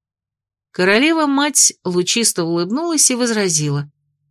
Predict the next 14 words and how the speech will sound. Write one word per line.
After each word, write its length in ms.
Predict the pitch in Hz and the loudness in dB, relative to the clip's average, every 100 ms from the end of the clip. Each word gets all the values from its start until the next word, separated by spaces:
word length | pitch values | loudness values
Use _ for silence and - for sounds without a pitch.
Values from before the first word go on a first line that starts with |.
| _ _ _ _ | _ _ _ _
«Ты 160 | - 285 | 0 2
бы 160 | 233 247 | 2 2
стала 440 | - 269 254 240 | 2 2 2 2
его 360 | 220 226 233 214 | 0 0 0 0
вдовой, 600 | 180 208 165 156 156 147 | 0 0 0 -2 0 0
Маргарита. 800 | 151 147 151 147 147 147 156 _ _ _ _ _ _ - | 0 -2 -2 -4 -6 -10 -16 _ _ _ _ _ _ -2
За 200 | 208 226 | 2 4
маячок 520 | 220 208 202 233 214 | 4 2 2 0 2
должна 480 | 190 185 165 185 190 | 2 2 0 0 0
благодарить 540 | 185 180 175 175 180 180 | 2 2 0 0 -2 -4
не 160 | 175 | -6
ты, 320 | 143 190 196 - | -2 -2 -2 -4
а 120 | 175 | -6
Брайты. 640 | 151 175 208 165 - 135 | -4 -4 -4 -8 -10 -12